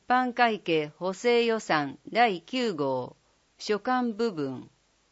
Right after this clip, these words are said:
丸一、サンキューキャッシュバックキャンペーン事業の総括。丸二、スマートフォン決済利用者へのポイント還元事業の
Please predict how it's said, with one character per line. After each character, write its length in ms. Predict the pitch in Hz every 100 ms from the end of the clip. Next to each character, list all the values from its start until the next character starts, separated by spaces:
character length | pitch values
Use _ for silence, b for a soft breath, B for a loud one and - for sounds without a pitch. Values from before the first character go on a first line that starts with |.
| _ _ _ _ _ _ _ _ _ _ _ _
丸 320 | 160 180 233
一、 480 | 233 208 190 190 - _ _ _ _
サ 240 | - 254
ン 100 | 262
キ 160 | 240 185
ュ 120 | 156
ー 20 |
キ 160 | 143 175
ャ 40 |
ッ 40 | 180
シ 200 | - 254
ュ 40 |
バ 140 | 233 240
ッ 20 |
ク 200 | - 233
キ 120 | 233
ャ 100 | 226
ン 60 | 220
ペ 320 | - 220 220
ー 40 | 208
ン 60 |
事 160 | 190 214
業 300 | 196 156 143
の 240 | 135 135 -
総 300 | - 247 208
括。 460 | - 123 - 120 - _ _ _ _ _ _ _ _ _ _ _ _ _ _
丸 300 | - 165 196
二、 300 | 196 185 170 _ _ _
ス 180 | - 233
マ 200 | 247 262
ー 40 |
ト 160 | 254 247
フ 80 | 247
ォ 60 | 247
ン 60 | 240
決 260 | 233 233
済 360 | - 175 147 139
利 140 | 170
用 180 | 226 233
者 200 | 226 180
へ 160 | 165 175
の 220 | 156 135 _
ポ 140 | 190
イ 160 | 220 247
ン 80 | 240
ト 160 | 233
還 320 | 220 214 233 240
元 260 | 226 220
事 140 | 196 214
業 340 | 190 160 143
の 280 | 131 135